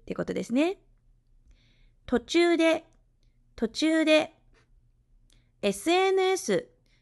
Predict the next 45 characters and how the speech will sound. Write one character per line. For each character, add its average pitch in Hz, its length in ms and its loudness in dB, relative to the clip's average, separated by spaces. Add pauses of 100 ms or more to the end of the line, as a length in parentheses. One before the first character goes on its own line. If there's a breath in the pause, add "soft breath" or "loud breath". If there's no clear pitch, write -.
(120)
エ 202 100 -4
ス - 120 -6
エ 381 120 4
ヌ 403 120 0
エ 427 100 -2
ス 294 140 -4
は 254 360 4 (220 soft breath)
ソ 370 240 2
ー 392 60 0
シ 370 140 -2
ャ 359 100 4
ル 359 340 0
ネ 285 200 2
ッ 302 140 -6
ト 302 140 0
ワ 302 180 4
ー 294 60 -4
キ 294 160 -2
ン 285 60 2
グ 277 60 2
サ 285 220 0
ー 277 100 2
ビ 185 140 -2
ス - 260 -16
で 180 200 -4
す 175 160 -8
が、 165 260 -2
英 285 220 2
語 269 160 0
で 247 220 0
ソ 262 220 0
ー 262 40 0
シ 254 120 -4
ャ 247 80 2
ル 240 60 0
メ 233 160 0
デ 196 60 -2
ィ 160 120 -4
ア - 60 -12
か - 140 -6
な？ 320 120 4 (640)
は 185 120 -2
い。 - 160 -4 (1300 soft breath)
通 339 300 2
知、 - 480 -2